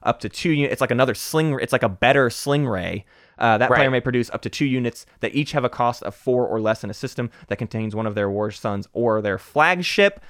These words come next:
Speaker 1: So it's funny to note that your zero cost flagship, you can't do it 'cause you have to build it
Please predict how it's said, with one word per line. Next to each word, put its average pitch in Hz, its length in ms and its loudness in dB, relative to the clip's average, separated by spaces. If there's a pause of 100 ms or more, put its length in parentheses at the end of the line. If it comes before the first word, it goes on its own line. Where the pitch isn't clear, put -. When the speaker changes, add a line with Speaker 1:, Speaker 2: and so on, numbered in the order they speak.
(240)
Speaker 1:
So 135 220 6
it's 127 220 -2
funny 151 360 2
to 143 100 -2
note 131 360 4
that 120 240 2 (440)
your 175 640 6 (180)
zero 190 520 4
cost 180 640 0 (140)
flagship, 180 840 -2 (640)
you 135 120 -4
can't 156 380 0
do 208 180 6
it 170 120 4
'cause 127 120 -6
you 139 60 4
have 139 100 2
to - 80 0
build 151 400 4
it 127 220 2